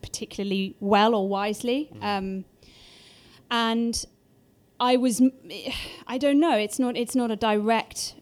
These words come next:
Speaker 1: uh, response. I think it's more of a kind of organic interest that I've had. And I wanted to write something not about your Hemingway-esque and your Orwellian reportage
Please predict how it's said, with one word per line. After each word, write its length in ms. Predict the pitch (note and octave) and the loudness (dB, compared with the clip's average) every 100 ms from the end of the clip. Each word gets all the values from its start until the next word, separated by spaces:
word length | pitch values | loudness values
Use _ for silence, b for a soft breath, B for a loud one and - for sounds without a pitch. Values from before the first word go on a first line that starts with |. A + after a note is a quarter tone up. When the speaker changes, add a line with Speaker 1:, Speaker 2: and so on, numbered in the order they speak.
| - | -6
Speaker 1:
uh, 240 | G#3+ F#3+ F3+ | -2 -2 -2
response. 500 | F#3 - G3+ F#3 - | -2 -2 -2 -2 -4
I 80 | F#3+ | -4
think 200 | G3 G3+ | -4 -6
it's 100 | - | -2
more 180 | G3 G3 | 0 0
of 40 | F#3 | -2
a 40 | |
kind 240 | - F#3+ | -2 -2
of 100 | F#3+ | 0
organic 540 | G3 F3+ G3 F#3+ F#3+ - | 0 0 0 -2 -4 0
interest 460 | G3 F#3 F#3 F3 | 0 0 -4 -6
that 100 | F#3+ | -6
I've 160 | F3+ F3+ | -4 -4
had. 340 | - F#3+ F3+ B B - | 0 0 0 B B 0
And 140 | G#3+ | 4
I 80 | A3 | 6
wanted 380 | A3+ A#3 A#3 - | 8 8 6 0
to 120 | A3+ | 0
write 300 | G3+ G#3 G#3 | 2 2 2
something 580 | - G#3 G3 A3 G3+ G3 B B | -2 -4 -4 -2 0 -2 B B
not 220 | A#3 A#3+ | 4 6
about 500 | A#3 G#3 G#3+ G#3 G3+ | 4 4 4 4 4
your 220 | G#3+ G#3+ G3 | 2 2 2
Hemingway-esque 720 | A3 G#3 G#3 G3+ G3+ G3 - | 0 0 0 -2 -2 -4 -4
and 80 | G3 | -2
your 140 | G3+ | -2
Orwellian 760 | G3+ G3 G#3 G#3+ G#3 G3+ G3+ G#3 B B - | -2 2 6 6 6 4 2 -2 B B -6
reportage 920 | G3+ - A3 G#3+ A#3 G#3 G3 - - | -4 0 0 0 0 0 0 -2 -6